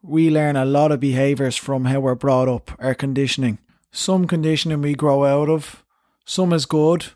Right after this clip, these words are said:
but also some holds us back, and it's not as efficient at achieving its intention. So the first concept I'd like to discuss today is intention versus behaviour. What is the intention,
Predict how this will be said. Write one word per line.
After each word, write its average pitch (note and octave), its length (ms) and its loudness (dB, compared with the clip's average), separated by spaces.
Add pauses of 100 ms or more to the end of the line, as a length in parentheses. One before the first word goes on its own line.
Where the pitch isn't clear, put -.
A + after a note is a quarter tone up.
(500)
but F3+ 100 -2
also F#3+ 380 2
some F3 300 0
holds D#3+ 440 0
us C#3+ 140 -4
back, - 640 -2
and D3 100 -8
it's D3 180 -4
not F3 200 2
as E3+ 100 2
efficient D#3 640 -2
at C3 160 -6
achieving D3+ 580 -2
its C#3+ 180 -6
intention. C3+ 680 -6 (680)
So - 140 -12
the E3 80 0
first G3+ 280 2
concept F3 540 0
I'd D3+ 100 0
like D#3 200 2
to D#3+ 120 -6
discuss D3+ 460 -2
today C3+ 560 -2
is C#3 260 -4
intention D3 640 -4
versus C#3+ 380 -2
behaviour. B2+ 600 -4 (220)
What F3 240 2
is F3 160 2
the D#3+ 160 0
intention, C3+ 680 -2